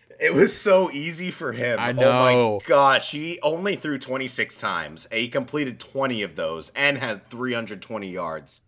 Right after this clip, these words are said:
Speaker 2: Yes, it was
Speaker 1: He had
Speaker 2: big
Speaker 1: a damn
Speaker 2: plays,
Speaker 1: near
Speaker 2: butts of
Speaker 1: perfect
Speaker 2: coverage.
Speaker 1: passing, <laughs>
Speaker 2: Yeah.
Speaker 1: perfect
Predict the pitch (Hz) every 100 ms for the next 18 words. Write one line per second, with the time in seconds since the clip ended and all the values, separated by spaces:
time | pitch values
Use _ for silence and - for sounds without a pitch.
0 | _ 101 92 90 - - 135 127 139 123
1 | 143 147 139 131 117 143 147 110 131 120
2 | 127 127 123 95 - - - - 226 -
3 | 120 104 92 90 -